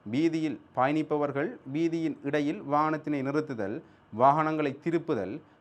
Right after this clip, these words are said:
பயண நேரத்தில் ஒளிப்படம் எடுத்தல், வீடியோ எடுத்தல் ஆகிய நடவடிக்கைகளுக்கு தடை செய்யப்பட்டுள்ளது.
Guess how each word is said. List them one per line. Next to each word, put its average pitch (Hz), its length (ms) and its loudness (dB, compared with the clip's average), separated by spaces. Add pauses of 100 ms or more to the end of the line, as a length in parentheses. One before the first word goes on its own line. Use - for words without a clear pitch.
பயண 170 360 6
நேரத்தில் 156 560 0
ஒளிப்படம் 151 480 2
எடுத்தல், 143 520 -4 (160)
வீடியோ 160 380 0
எடுத்தல் 147 460 -2
ஆகிய 147 380 2
நடவடிக்கைகளுக்கு 147 720 0
தடை 175 220 0
செய்யப்பட்டுள்ளது. 147 600 -2